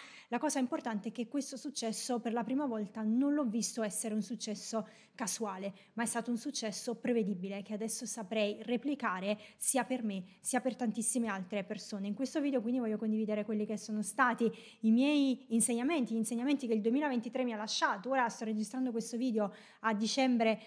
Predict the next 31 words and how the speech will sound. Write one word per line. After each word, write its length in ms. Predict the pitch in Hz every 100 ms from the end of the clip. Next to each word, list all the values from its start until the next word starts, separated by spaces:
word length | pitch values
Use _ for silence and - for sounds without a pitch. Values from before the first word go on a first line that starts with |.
| -
duemilaventitré, 720 | 220 233 240 233 220 233 285
probabilmente 600 | 240 208 233 247 226 220
lo 80 | 214
vedrai 420 | 208 202 196 196 196 - -
a 200 | 208 202
gennaio 600 | 185 214 220 233 220 208
duemilaventiquattro, 1040 | 208 214 202 202 202 202 214 208 196 196
quindi 180 | 208 196
quando 280 | 202 208 208
tutto 300 | 285 277 254
sarà 340 | 247 226 220
iniziato, 580 | 214 277 - 226 208 214
però 160 | 214 220
ci 100 | 208
tenevo 240 | 220 233
a 60 | 240
farlo 500 | - 233 226 226 220 - - - -
in 140 | 240
anticipo 800 | 269 277 226 202 226 190 226 226
perché 300 | 233 220 233
la, 180 | 233 277
realmente 560 | 240 247 254 269 294
il 220 | 285 254
duemilaventitré 640 | 214 226 254 269 262 226 233
è 40 |
stato, 360 | 233 240 214 220
è 80 | -
stato 260 | 214 233 226
l'anno 220 | 233 240
in 120 | 226
cui 340 | 220 247 240